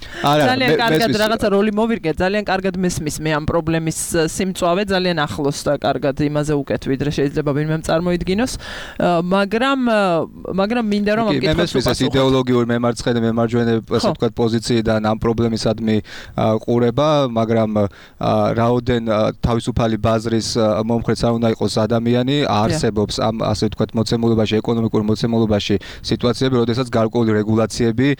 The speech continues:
Speaker 1: ა, ყოველთვის საჭიროა, რა ვიცი, მაგალითად, მონოპოლიები რო დავასახელოთ, ე, საზოგადოებრივი სიკეთეები და ასე, თვითონ ეკონომისტებიც რაოდენ, ასე ვთქვათ, ა, ასე ვთქვათ, მე-, მემარჯვენე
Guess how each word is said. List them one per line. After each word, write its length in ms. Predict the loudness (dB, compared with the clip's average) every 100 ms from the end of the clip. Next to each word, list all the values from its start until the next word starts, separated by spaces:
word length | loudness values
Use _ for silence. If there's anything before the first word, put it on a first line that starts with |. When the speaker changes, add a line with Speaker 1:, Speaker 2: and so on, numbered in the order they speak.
| -6 -4
Speaker 1:
ა, 120 | 0 0
ყოველთვის 420 | 2 0 0 0
საჭიროა, 460 | 0 0 2 4 4
რა 80 | 2
ვიცი, 140 | 0
მაგალითად, 340 | -2 -2 -2 -2
მონოპოლიები 640 | -2 0 0 2 2 2
რო 100 | 2
დავასახელოთ, 800 | 2 2 0 -2 0 2 2 0
ე, 120 | 0 2 2
საზოგადოებრივი 760 | 0 0 0 2 2 2 0
სიკეთეები 480 | 0 -2 -2 0 0
და 100 | 0
ასე, 200 | 2 0
თვითონ 240 | 0 0 -2 -6 -18 -4
ეკონომისტებიც 840 | -2 0 0 0 0 0 -2 -2 0
რაოდენ, 480 | 0 0 0 0 -2
ასე 220 | -2 -2
ვთქვათ, 340 | -2 0 -2 0
ა, 580 | 0 0 -2 -8 -2 0 2 2 2
ასე 180 | -2
ვთქვათ, 200 | -4 -4 -2
მე-, 280 | -2 0
მემარჯვენე 640 | 2 0 0 0 0 0